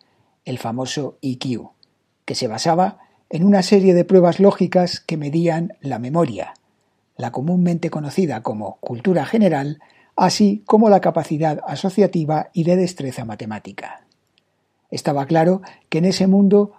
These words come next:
los menos espabiladillos lo teníamos más crudo.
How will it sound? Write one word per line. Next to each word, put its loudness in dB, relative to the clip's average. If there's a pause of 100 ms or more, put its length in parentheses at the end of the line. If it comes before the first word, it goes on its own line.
los -2
menos 4
espabiladillos -2
lo 2
teníamos -4
más -10
crudo. -12